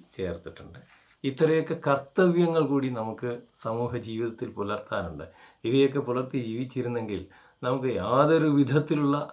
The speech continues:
സമാധാനക്കേടുകളും ഒരു, ഒരു, ഒരു യുദ്ധാന്തരീക്ഷവും ഉണ്ടാകാതെ വളരെ പീസ്ഫുള്ളായിട്ട്, വളരെ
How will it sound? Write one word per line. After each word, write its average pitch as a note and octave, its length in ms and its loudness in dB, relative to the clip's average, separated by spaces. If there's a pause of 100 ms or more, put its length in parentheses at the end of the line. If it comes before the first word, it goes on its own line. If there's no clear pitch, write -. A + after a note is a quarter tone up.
(280)
സമാധാനക്കേടുകളും A#2 1200 0 (540)
ഒരു, A#2+ 160 2 (520)
ഒരു, B2 120 0 (180)
ഒരു A2 140 -6 (220)
യുദ്ധാന്തരീക്ഷവും A#2+ 1040 -2
ഉണ്ടാകാതെ G#2 680 -2 (600)
വളരെ C3 340 2 (100)
പീസ്ഫുള്ളായിട്ട്, G#2+ 760 -6 (420)
വളരെ B2 280 2